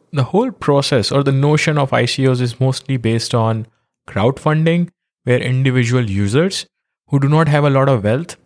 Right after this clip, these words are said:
but they can still contribute in small quantities towards a bigger goal of helping you build your application. So a crowdfunding technique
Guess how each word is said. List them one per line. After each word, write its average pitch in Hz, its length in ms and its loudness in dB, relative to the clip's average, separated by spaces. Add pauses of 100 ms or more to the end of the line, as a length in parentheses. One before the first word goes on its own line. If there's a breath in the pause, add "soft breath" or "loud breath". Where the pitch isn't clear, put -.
(160)
but 131 140 0
they 143 80 0
can 147 160 -2
still 165 300 -2
contribute 127 720 0
in 123 120 -2
small 123 340 -2
quantities 110 680 -4 (540)
towards 160 500 2 (160)
a - 80 -6
bigger 135 380 0
goal 113 360 2 (280)
of 120 140 -6
helping 127 360 0
you 127 140 2
build 113 240 0
your 113 180 2
application. 92 640 -6 (840)
So - 160 -2
a 117 80 -2
crowdfunding 147 680 0
technique 131 460 -2